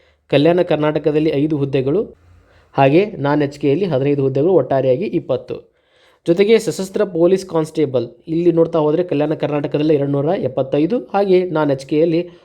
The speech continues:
ಒಂದು ಸಾವಿರದ ಮುನ್ನೂರ ಎಪ್ಪತ್ತೈದು ಹುದ್ದೆಗಳು, ಟೋಟಲ್ ಆಗಿ ಒಂದು ಸಾವಿರದ ಆರುನೂರ ಐವತ್ತು.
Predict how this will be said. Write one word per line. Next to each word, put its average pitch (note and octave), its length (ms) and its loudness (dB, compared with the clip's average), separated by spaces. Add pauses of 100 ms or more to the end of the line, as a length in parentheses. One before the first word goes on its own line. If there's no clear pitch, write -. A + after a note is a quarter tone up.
(120)
ಒಂದು D3+ 160 -2
ಸಾವಿರದ C#3+ 320 0
ಮುನ್ನೂರ C#3 300 -2
ಎಪ್ಪತ್ತೈದು B2+ 480 0
ಹುದ್ದೆಗಳು, C3 340 0
ಟೋಟಲ್ D3+ 380 0
ಆಗಿ E3 160 -2
ಒಂದು C#3+ 180 -2
ಸಾವಿರದ C3 300 -2
ಆರುನೂರ B2+ 380 0
ಐವತ್ತು. - 600 0